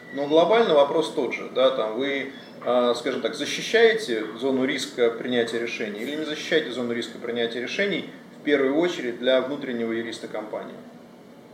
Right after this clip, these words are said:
Если вы защищаете, если он вам верит, если он знает, как вы работаете, если у него с вами сложились определенные системы взаимоотношений,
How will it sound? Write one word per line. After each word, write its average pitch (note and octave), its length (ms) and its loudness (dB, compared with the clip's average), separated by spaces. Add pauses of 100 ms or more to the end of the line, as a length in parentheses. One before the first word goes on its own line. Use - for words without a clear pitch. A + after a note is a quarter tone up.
(180)
Если C#3+ 320 -2
вы C#3+ 100 -2
защищаете, D#3 640 0
если C3 180 -4
он B2+ 120 -4
вам C3+ 180 -2
верит, F#3 280 0
если A#2+ 220 -8
он A#2 80 -4
знает, C3 300 2
как A#2+ 160 -6
вы A#2+ 80 0
работаете, B2+ 640 0 (320)
если C3 320 0
у B2 200 -4
него C#3+ 360 0
с - 120 -4
вами C3+ 280 4
сложились B2 460 0
определенные A#2+ 480 -4
системы A#2+ 380 -8
взаимоотношений, C3 840 -2